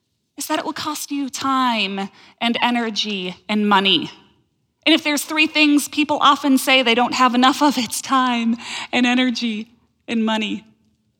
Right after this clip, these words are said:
Number eight, most people won't notice anyway. I mean, I got a thank you from John, but most people will not even notice what you're doing. It doesn't make a difference.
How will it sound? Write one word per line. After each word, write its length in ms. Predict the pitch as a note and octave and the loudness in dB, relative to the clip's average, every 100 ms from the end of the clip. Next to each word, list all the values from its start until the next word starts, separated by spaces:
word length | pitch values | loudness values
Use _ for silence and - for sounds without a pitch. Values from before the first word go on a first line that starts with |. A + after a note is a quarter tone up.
| _ _ _ _ _ _ _ _ _ _ _ _ _ | _ _ _ _ _ _ _ _ _ _ _ _ _
Number 240 | B3+ B3+ B3 | -2 0 2
eight, 440 | E3 - - - - _ _ _ _ _ _ _ _ _ _ _ _ _ _ _ | 2 0 -4 -14 -16 _ _ _ _ _ _ _ _ _ _ _ _ _ _ _
most 240 | G4 G4+ - | -8 -8 -8
people 300 | A3 F#3+ F3+ | -10 -8 -8
won't 180 | F3 E3+ | -8 -6
notice 380 | D#3+ D#3+ - | -10 -10 -10
anyway. 400 | D#3 D#3+ F3 G3+ - _ _ _ _ _ _ _ _ - | -6 -4 -4 -6 -8 _ _ _ _ _ _ _ _ -6
I 80 | D#4+ | 0
mean, 100 | D#4+ | 2
I 80 | G4+ | 4
got 140 | E4 | 2
a 40 | |
thank 300 | B3 D4 C#4 | 2 2 2
you 100 | B3 | 0
from 200 | A3+ A3 | -6 -4
John, 240 | G#3+ A3 A3+ | 0 2 2
but 180 | A#3+ - - - _ _ _ | 0 -2 -18 -20 _ _ _
most 440 | C#4+ F#4 G#4 - - | -2 0 0 -8 -6
people 340 | E4+ E4 D4+ | -6 -4 -4
will 140 | C4+ C#4 | 0 2
not 280 | C#4+ C#4 | 2 2
even 400 | C#4 A#3+ A3+ G#3+ | -2 -2 -2 -2
notice 640 | G#3 G#3 G#3 F3+ - - - - _ _ _ _ _ | -2 -4 -4 -6 -8 -10 -10 -14 _ _ _ _ _
what 140 | G#3 - | -10 -10
you're 140 | F3+ | -12
doing. 280 | F3+ D#3+ E3+ - - | -12 -10 -10 -14 -20
It 120 | - | -16
doesn't 260 | B3 - A#3 | -14 -12 -12
make 180 | G#3+ F#3 | -14 -12
a 20 | |
difference. 600 | G3+ - D#2+ _ - | -14 -12 -18 _ -16